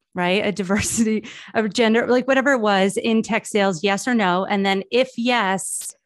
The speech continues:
what, what's the problem statement? Like, one or two sentences max. And that was the, almost the baseline that each of these interviews began with, just so I can get it.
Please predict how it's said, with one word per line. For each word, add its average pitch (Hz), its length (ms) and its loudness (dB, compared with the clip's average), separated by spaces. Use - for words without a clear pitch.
what, 208 540 0
what's 220 300 -2
the 233 100 0
problem 190 400 0
statement? 175 420 -2
Like, 175 140 -2
one 202 240 0
or 214 80 2
two 214 180 -4
sentences 185 640 -4
max. - 520 -6
And 214 220 2
that 220 220 2
was 233 320 0
the, 214 420 4
almost 220 300 -2
the 220 100 0
baseline 196 800 0
that 190 200 -2
each 226 300 -4
of 202 160 -2
these 208 260 0
interviews 196 600 -2
began 185 420 -2
with, 170 160 -2
just 185 160 -6
so 196 100 -2
I 175 100 0
can 196 160 -4
get 180 180 -2
it. 175 180 -2